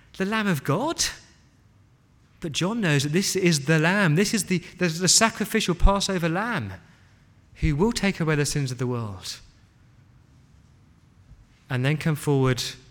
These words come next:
to an upper room just before he dies. And Jesus is there with his disciples. And they're celebrating Passover. Except there's no lamb.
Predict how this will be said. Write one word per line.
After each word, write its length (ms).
to 120
an 60
upper 260
room 320
just 220
before 200
he 120
dies. 840
And 160
Jesus 300
is 120
there 220
with 160
his 140
disciples. 1080
And 120
they're 80
celebrating 680
Passover. 720
Except 360
there's 160
no 160
lamb. 340